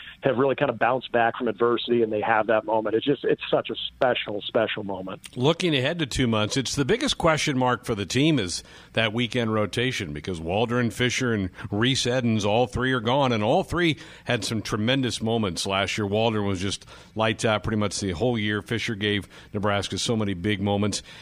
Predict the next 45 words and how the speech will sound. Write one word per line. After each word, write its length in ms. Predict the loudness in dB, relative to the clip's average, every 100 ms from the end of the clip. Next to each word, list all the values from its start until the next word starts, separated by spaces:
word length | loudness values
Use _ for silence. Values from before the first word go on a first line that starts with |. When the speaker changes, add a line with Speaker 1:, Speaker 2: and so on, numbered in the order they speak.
| -6
Speaker 2:
and 260 | -2 -2 0
Reese 280 | 0 0
Edens 320 | 0 0 -2 -4
won 180 | -4
a, 120 | -4 -6 -12 -16
a 140 | -10 -6
handful 500 | -2 0 0 -2 -4
of 160 | -4
really 240 | -2 -2 -4
tight 380 | -2 -2 0
Sunday 460 | 0 0 2 2 2
games 400 | 2 2 2 0
to 80 | -2
win 260 | 0 2 0
series. 640 | 0 0 2 2 -2 -6 -12 -18 -14
So 160 | -2 -2
for 120 | 0
me, 280 | 0 2 2
I, 160 | 2 -2 -10 -6
looking 300 | -2 0 2
ahead 180 | 2 4
of 60 | 4
that 180 | 2
team 240 | 2 2 2
in 80 | 0
two 180 | 0
months, 400 | 2 2 2 -2 -8 -16 -20 -8
who, 180 | -2 0
who 220 | 0 -2
fills 340 | 0 2 4 4
those 220 | 2 4
roles? 380 | 4 4 2 2
Who 180 | 2
are 200 | 4 4
those 240 | 4 2 2
weekend 440 | 0 0 -2 0
guys? 280 | 0 -2 -2
I 40 |
guess 160 | 0 2
Speaker 1:
Yeah. 100 | 2
Speaker 2:
we're 60 | 0
gonna 120 | -2
find 280 | 0 0 0
out. 220 | 0 -4 -12 -20 -20 _ _ _ 0
Speaker 1:
Yeah, 220 | 2